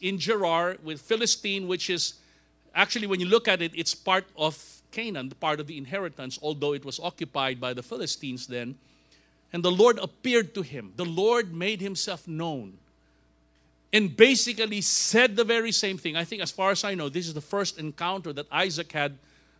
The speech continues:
with Abraham. And it's important, you know, those of us who are parents, are walking with God, it's important that each of our children have their own encounter with God.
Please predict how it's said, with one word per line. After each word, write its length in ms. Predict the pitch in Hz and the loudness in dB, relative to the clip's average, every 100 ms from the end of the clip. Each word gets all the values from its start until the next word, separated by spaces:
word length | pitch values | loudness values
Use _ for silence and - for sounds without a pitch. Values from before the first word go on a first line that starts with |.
| _ | _
with 120 | 139 | 2
Abraham. 580 | 196 254 170 147 139 175 - _ _ _ _ - | 4 4 0 0 -2 -8 -16 _ _ _ _ -14
And 80 | 165 | -4
it's 140 | - | -4
important, 640 | 190 - 233 233 233 139 - | -4 4 6 6 2 -6 -6
you 120 | 170 | -8
know, 80 | 147 | 0
those 280 | 185 214 | 2 2
of 80 | 196 | 2
us 140 | 185 - | 0 0
who 80 | |
are 60 | 160 | -4
parents, 680 | - 208 208 156 139 - - _ _ - | -2 -2 0 -2 -4 -8 -12 _ _ -4
are 120 | 156 | -2
walking 420 | 151 185 208 214 | 2 2 2 0
with 140 | 208 | -2
God, 220 | 160 160 160 | 0 0 0
it's 180 | - | -2
important 560 | 190 151 214 220 208 196 | -4 -2 2 2 0 -4
that 120 | 160 - | -6 -4
each 220 | 214 - | -6 -4
of 100 | 180 | -4
our 80 | 170 | -4
children 340 | - 208 175 | -4 -6 -4
have 200 | 143 185 | -2 -2
their 100 | 170 | -2
own 180 | 170 170 | -6 -6
encounter 400 | 165 156 147 143 | -6 -4 -4 -6
with 160 | 151 143 | -14 -12
God. 280 | 208 143 | -12 -12